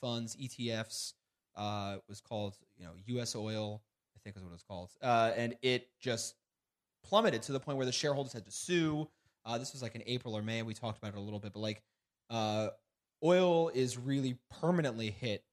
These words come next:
by coronavirus and by basically the entire financial sector, uh, realizing that there is money to be made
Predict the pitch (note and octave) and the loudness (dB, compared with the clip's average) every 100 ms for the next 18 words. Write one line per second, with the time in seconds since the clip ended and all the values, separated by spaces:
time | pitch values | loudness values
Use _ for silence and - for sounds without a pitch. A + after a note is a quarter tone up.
0 | _ A2 G#2+ - G#2 G#2 G2+ G2+ F#2+ F#2+ | _ -6 -6 -4 -4 -2 -4 -6 -6 -6
1 | - - A2 G#2+ G#2 G#2 G#2 G2+ G2+ G#2+ | -6 -4 -2 -2 -2 -2 -2 -2 -2 -4
2 | G#2+ A2+ G#2+ G#2+ G2+ - B2+ A2+ G#2+ G#2+ | -6 -8 -8 -8 -10 -10 -6 -4 -4 -6
3 | G2+ G#2 G#2 - G2+ - G2+ F#2+ G2 - | -8 -8 -6 -6 -6 -6 -8 -8 -10 -14
4 | _ _ _ _ _ - A2+ G2+ G2 F#2 | _ _ _ _ _ -6 -2 0 -2 -4
5 | F#2 _ _ _ _ _ _ _ _ _ | -8 _ _ _ _ _ _ _ _ _
6 | - A#2 D3+ G#3+ G#3+ F3 D3 D3 C3 B2 | -18 -4 2 4 6 6 6 4 -2 -2
7 | B2 A#2+ A#2+ B2+ _ _ _ - C#3+ D3+ | -2 0 0 -2 _ _ _ 0 4 6
8 | D3+ B2 C#3 D#3 D#3+ D#3 D#3 C3+ C3 B2 | 4 2 2 2 2 0 -2 -4 -4 -4
9 | A#2+ A#2 A2 G2+ G2 G2 | -2 0 0 0 -2 -6